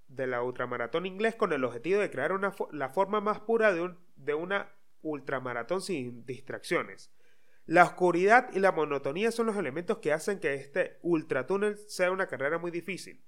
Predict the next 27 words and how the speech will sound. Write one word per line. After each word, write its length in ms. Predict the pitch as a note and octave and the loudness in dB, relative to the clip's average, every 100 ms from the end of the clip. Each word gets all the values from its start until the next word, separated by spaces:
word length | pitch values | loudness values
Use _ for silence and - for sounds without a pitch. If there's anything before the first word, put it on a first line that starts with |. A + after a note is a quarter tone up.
| - - - | -20 -20 -8
El 160 | B2 D3+ | -4 -2
uso 200 | F3 A3 | 2 4
de 80 | |
bastones 400 | C#3+ A2+ F3+ F#3+ | 4 2 2 2
y 40 | F3 | 2
au-, 300 | A#2+ A2+ - | -2 -4 -10
auriculares 840 | - A#2+ A#2+ - A#2+ E3 G3+ G3 - - - | -8 -8 -8 -8 0 2 2 -6 -16 -20 -10
está 400 | B2 - F3 F3 | -10 6 6 6
prohibido. 440 | C3 A#2 D3+ G#2 | -2 0 -2 -2
O 920 | - - - - - - - - - | -6 -20 -20 -20 -20 -20 -20 -20 -8
sea, 160 | C3+ A2 | 0 0
realmente 540 | A#2 C3 D#3 F#3+ F#3+ | 4 4 4 2 -2
esta 140 | F#3+ G#3 | -2 2
es 20 | |
una 160 | G3+ | 2
carrera 400 | F#3+ A#2 C#3 F3+ | 0 0 0 0
para 180 | F3+ A#2+ | -2 -8
heavy 280 | - B2+ B2 | -6 -8 -6
metal. 320 | D3 D3+ F2 - - | -6 -6 -10 -18 -20
O 80 | A#2 | -14
sea, 240 | B2 A2 | -14 -10
para, 180 | A2 - | -10 -8
es 120 | - C3+ | -8 -8
decir, 280 | C#3+ F3 | -8 -8
para 240 | - C3+ A#2+ | -4 -6 -6
personas 640 | A2+ - G3 D3+ D#3 - | -10 -2 -2 -2 -6 -10
que 520 | - B2+ A#2 A2 - | -10 -6 -4 -6 -10